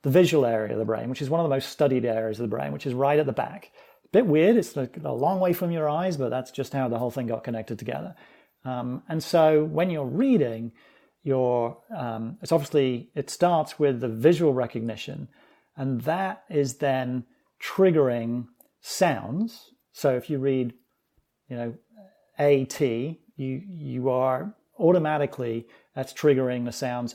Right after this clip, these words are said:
at. In fact, if you've seen that word before, it goes straight, triggers the word straight away, at.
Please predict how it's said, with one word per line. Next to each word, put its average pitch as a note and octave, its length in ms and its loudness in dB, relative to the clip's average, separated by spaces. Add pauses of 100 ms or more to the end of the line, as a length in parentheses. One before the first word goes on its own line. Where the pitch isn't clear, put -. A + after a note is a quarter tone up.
at. - 500 -8 (400)
In B2 100 -8
fact, F3 360 2
if C#3 120 -6
you've B2+ 100 -4
seen D3 160 2
that B2 160 -2
word G3 240 6
before, C3 540 0 (340)
it C3+ 120 2
goes C3 220 4
straight, - 220 -8
triggers C3+ 360 -2
the C3 80 -2
word C#3 280 4
straight A#2 260 -4
away, A#2 380 -4
at. - 420 -10